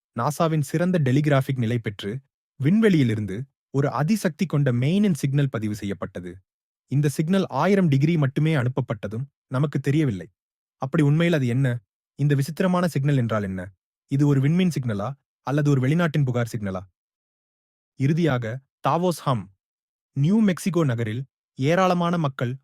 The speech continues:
ஆயிரத்து தொள்ளாயிரத்து தொண்ணூறு ஆம் ஆண்டில் ஒரு தனித்துவமான சத்தத்தை கேட்டு வந்தனர்.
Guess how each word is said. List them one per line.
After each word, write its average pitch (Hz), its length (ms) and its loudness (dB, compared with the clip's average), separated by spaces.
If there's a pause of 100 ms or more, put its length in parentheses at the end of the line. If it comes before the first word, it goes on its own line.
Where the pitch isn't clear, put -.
(120)
ஆயிரத்து 180 440 -2
தொள்ளாயிரத்து 170 640 -2
தொண்ணூறு 175 440 0
ஆம் 170 200 -2
ஆண்டில் 127 300 -2 (240)
ஒரு 143 200 0
தனித்துவமான 180 640 0
சத்தத்தை 151 420 -4
கேட்டு 131 300 -4
வந்தனர். 98 380 -6